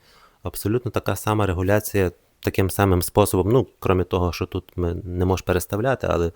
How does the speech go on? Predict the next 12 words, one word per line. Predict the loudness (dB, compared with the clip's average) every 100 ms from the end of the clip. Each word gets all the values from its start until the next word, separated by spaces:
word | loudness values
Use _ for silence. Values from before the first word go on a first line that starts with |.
| -10 -20 -20 _
от | -12 -6
маніпулюючи | -4 -4 -4 -2 0 0 -2 -2
оцими | -2 -4 -2 -4 -6 _ _ -8
дверцятами, | -2 -2 -2 -2 -2 -4 -8 -8 -8
отим, | -8 -2 -2 -4 -12 _ _ _ _ _ -6
е, | -4 -2 -4
в | -6
духовці | -8 -2 -4 -2 -8
все | -4 -2 -2
дуже | -2 -4 -2
гарно | -2 -2 -4
печеться. | -6 -6 -2 -4 -4 -14 -16